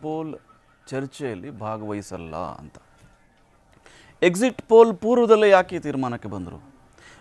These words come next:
ನಾವು ಈ ಡೆಮಾಕ್ರಟಿಕ್ ವ್ಯವಸ್ಥೆಯಲ್ಲಿ ನಾವು ಬದುಕ್ತಾ ಇದ್ದೀವಿ. ಇಲ್ಲಿ ಎಲ್ಲರಿಗೂ ಅವ್ರ ಅಭಿಪ್ರಾಯವನ್ನು ಹೇಳ್ಕೊಳ್ಳೋದಕ್ಕೆ ಅವಕಾಶ ಇದೆ. ಬಹುಶಃ ಇದಕ್ಕಿಂತಲೂ ಬೆಟರ್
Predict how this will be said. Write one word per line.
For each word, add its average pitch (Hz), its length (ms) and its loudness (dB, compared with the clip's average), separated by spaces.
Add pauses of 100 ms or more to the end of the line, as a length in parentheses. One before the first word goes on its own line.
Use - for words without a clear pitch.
(100)
ನಾವು - 260 -10
ಈ 180 40 -6
ಡೆಮಾಕ್ರಟಿಕ್ 190 600 -2
ವ್ಯವಸ್ಥೆಯಲ್ಲಿ 135 500 -4
ನಾವು 101 200 -8
ಬದುಕ್ತಾ 98 380 -12
ಇದ್ದೀವಿ. 67 340 -18 (2500)
ಇಲ್ಲಿ 165 600 4 (160)
ಎಲ್ಲರಿಗೂ 202 640 6
ಅವ್ರ 240 160 8
ಅಭಿಪ್ರಾಯವನ್ನು 180 640 6
ಹೇಳ್ಕೊಳ್ಳೋದಕ್ಕೆ 135 640 -4
ಅವಕಾಶ 98 420 -6
ಇದೆ. 62 340 -18
ಬಹುಶಃ 202 400 -2
ಇದಕ್ಕಿಂತಲೂ 196 600 0
ಬೆಟರ್ 131 540 2